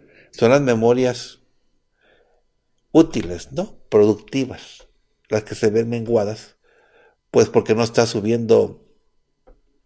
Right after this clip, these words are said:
la energía a las capas cerebrales. Por eso es que a la persona pudiéramos decir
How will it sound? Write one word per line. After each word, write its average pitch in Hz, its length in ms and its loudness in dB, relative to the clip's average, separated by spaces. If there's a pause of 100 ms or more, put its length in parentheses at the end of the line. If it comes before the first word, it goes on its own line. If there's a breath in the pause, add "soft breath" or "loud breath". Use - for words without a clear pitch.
la 120 140 0
energía 120 680 -2 (1400)
a 107 80 -4
las 104 160 -4
capas 107 340 -6
cerebrales. 104 800 -10 (1080)
Por 120 100 4
eso 127 160 -2
es 120 60 -2
que - 80 -2
a 127 40 6
la 117 160 2
persona 117 460 -2
pudiéramos 113 460 -4
decir 113 580 -6